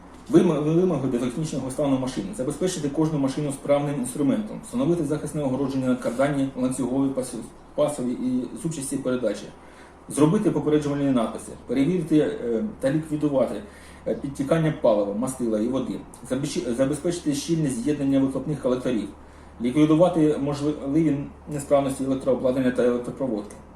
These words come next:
Забезпечити безвідмовну роботу гальм тракторів та тракторних причепів.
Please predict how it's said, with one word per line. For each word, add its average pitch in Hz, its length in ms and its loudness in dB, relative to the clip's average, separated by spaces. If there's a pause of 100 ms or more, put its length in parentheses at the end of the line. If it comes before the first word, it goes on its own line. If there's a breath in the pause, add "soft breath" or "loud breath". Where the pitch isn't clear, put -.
Забезпечити 156 560 0
безвідмовну 135 1600 -2
роботу 127 380 2
гальм 120 240 4
тракторів 123 400 -2
та 117 260 0
тракторних 123 520 -4
причепів. 113 380 -6